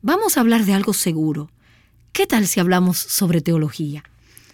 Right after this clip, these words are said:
Nuestros padres adoraron en este monte,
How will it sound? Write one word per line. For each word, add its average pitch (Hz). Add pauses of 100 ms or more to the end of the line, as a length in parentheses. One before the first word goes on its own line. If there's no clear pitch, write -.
(260)
Nuestros 233
padres 294
adoraron 233
en 214
este 208
monte, 160